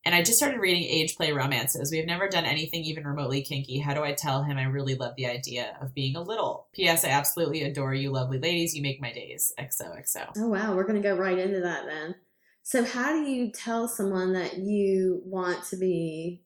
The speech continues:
Speaker 2: it, you wanna explore that fantasy?
Speaker 1: Yeah.
Speaker 2: Well, my advice would be, like, try it in the bedroom and see if it translates later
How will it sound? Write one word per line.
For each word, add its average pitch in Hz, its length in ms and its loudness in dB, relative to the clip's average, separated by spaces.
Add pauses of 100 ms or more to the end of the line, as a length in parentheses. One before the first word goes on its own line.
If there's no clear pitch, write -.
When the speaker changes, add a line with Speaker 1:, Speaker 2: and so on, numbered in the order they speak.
Speaker 2:
it, - 380 0
you 196 140 0
wanna 175 260 2
explore 170 580 0
that - 240 -4
fantasy? 160 580 -8
Speaker 1:
Yeah. - 200 -8 (120)
Speaker 2:
Well, 226 180 2
my 330 300 6
advice 196 400 2
would 196 160 2
be, 185 520 8
like, 175 360 2 (360)
try 202 400 0
it 302 80 4
in 339 60 4
the 302 80 4
bedroom 226 460 6
and 208 120 4
see 233 160 2
if 214 80 0
it - 180 -2
translates 196 720 0
later 104 640 -2